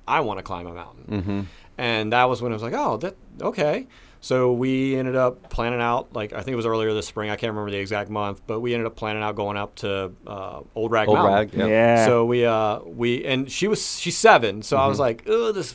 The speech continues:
Speaker 1: the scramble, I don't know." And, um, and of course, we get on the, we get on the, the, start the hike,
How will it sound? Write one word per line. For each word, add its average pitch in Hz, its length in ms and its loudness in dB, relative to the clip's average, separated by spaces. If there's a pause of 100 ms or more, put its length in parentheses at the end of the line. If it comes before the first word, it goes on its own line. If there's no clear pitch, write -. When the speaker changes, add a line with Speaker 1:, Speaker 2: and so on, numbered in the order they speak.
Speaker 1:
the 131 100 -8
scramble, 180 540 0
I 131 100 4
don't 113 180 -2
know." 185 520 8 (440)
And, 123 360 2
um, 117 560 2
and 127 140 -2
of 120 100 -2
course, 160 300 4
we 139 80 -4
get 156 180 4
on 160 160 4
the, 131 180 -2
we 127 100 -6
get 131 120 0
on 139 180 0
the, 117 320 0
the, 110 160 -10
start 147 260 2
the 123 60 -4
hike, 110 360 -2